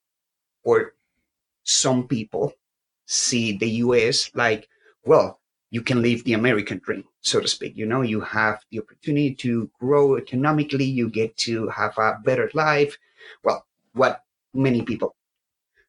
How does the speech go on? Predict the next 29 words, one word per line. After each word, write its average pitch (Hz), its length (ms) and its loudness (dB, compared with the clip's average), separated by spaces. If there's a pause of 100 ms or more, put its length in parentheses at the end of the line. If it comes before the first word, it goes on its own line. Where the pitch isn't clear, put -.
So 165 200 2
when 147 280 4
I 123 260 2
came 165 320 -2
here 170 520 0
to 123 520 0
the 117 180 -4
States, - 720 -4 (380)
that 123 120 -8
was 123 360 -2 (380)
like 120 180 0
to 117 100 -2
study 147 720 0 (280)
back 113 280 -2
in 123 240 -4
two - 160 -10 (160)
thousand 117 540 -8
seven 107 580 -4
or 95 300 -12
eight, 127 240 -10 (260)
so - 180 -6
to 110 80 -4
speak. - 380 -6 (540)
Um, 143 320 2 (420)
it 147 140 0
was 180 220 0
kind - 380 -2
of 175 180 2 (640)
hard, 156 520 2